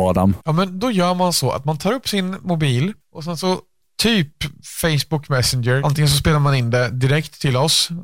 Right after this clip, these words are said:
Speaker 2: eller så letar man upp våran, eh, Radio Karameller Instagram.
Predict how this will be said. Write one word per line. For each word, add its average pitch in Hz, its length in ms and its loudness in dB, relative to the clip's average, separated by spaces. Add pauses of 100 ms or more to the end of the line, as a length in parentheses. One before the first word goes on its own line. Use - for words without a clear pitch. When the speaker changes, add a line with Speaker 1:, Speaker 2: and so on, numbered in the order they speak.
(160)
Speaker 2:
eller 131 220 2
så 123 180 4
letar 127 280 0
man 123 120 2
upp 113 200 -4
våran, 117 540 2
eh, 110 480 0 (260)
Radio 135 360 2
Karameller 120 520 0
Instagram. 143 680 0